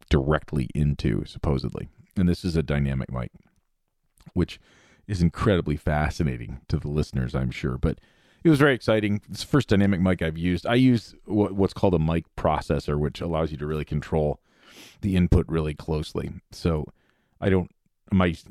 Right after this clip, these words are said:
studio isn't really a studio. It's a bedroom, and I've got a bunch of, like,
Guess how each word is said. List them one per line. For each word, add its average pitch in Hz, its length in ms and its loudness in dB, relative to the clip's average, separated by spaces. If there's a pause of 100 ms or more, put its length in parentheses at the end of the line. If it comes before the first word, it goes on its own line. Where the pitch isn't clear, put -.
studio 87 400 2
isn't 76 260 0
really 80 300 2
a 69 40 -4
studio. 69 380 -4
It's 78 140 -2
a - 20 2
bedroom, 73 460 0
and 69 100 -6
I've 69 80 -8
got 71 160 0
a - 20 -4
bunch 69 260 -6
of, 65 100 -10
like, 67 260 -8